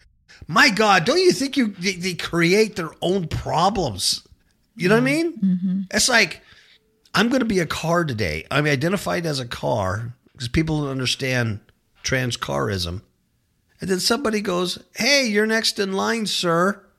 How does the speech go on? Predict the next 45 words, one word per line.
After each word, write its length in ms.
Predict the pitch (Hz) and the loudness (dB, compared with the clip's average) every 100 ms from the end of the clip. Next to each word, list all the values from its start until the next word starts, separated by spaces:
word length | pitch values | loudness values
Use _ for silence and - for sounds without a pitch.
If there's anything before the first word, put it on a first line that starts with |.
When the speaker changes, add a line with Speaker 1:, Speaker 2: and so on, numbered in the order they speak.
| _ _ - | _ _ -2
Speaker 1:
And 100 | 156 | -2
it 60 | 143 | 0
feels 240 | 160 151 | -4 -6
like 120 | 143 | -8
they 80 | 139 | -8
just 180 | 131 - | -6 -6
kicked 200 | - - | -8 -12
me 60 | 117 | -10
in 60 | |
the 60 | 202 | -6
stomach 420 | - - - - - _ | -6 -6 -10 -12 -16 _
because 180 | 208 220 | -8 -6
I'm 100 | 208 | -6
not 140 | 240 | -6
a 60 | 196 | -6
sir. 280 | - - - | -4 -6 -6
I'm 100 | 127 | -6
a, 100 | 113 | -8
I'm 100 | - | -8
a 40 | 233 | -8
car. 520 | - 320 - 320 - - _ _ 185 | -6 -8 -4 -4 -6 -10 _ _ -4
Speaker 2:
Mm-hmm. 480 | 185 185 190 190 196 - _ _ _ _ - | -2 0 -2 -4 -6 -10 _ _ _ _ -8
Speaker 1:
That's 180 | 339 | -2
just 200 | 392 359 | -2 0
weird. 540 | 349 339 359 320 156 - - | 0 2 4 4 2 -2 -4
Speaker 2:
Yeah, 280 | 160 139 151 - | -2 -2 -6 -8
it's, 380 | 160 - - - - _ _ _ _ _ _ _ _ _ _ | -10 -10 -14 -20 -20 _ _ _ _ _ _ _ _ _ _
yeah. 100 | - - - | -20 -20 -16
Speaker 1:
Um. 520 | - - - - 180 160 _ _ | -12 -8 -8 -6 -8 -10 _ _
Anyway, 340 | - 180 131 - - | 0 0 0 -6 -8
he 160 | 180 | -4
says, 340 | 214 254 - - | -2 -2 -2 -2
uh, 140 | 196 | -2
it's, 180 | 190 190 | 0 -2
it's 200 | 196 202 | 0 -2
a, 100 | 226 | -2
it's 140 | 208 214 | 0 -2
a 60 | |
hard 300 | 190 226 220 | 0 -2 0
pill 200 | 220 202 | -2 -2
to, 180 | 180 147 | -2 -4
to 160 | 165 156 | -6 -6
swallow. 520 | - 185 156 170 165 | -6 -4 -2 -2 -4
It 80 | 156 | -4
hurts. 580 | 175 175 196 - - | -4 -4 -4 -8 -8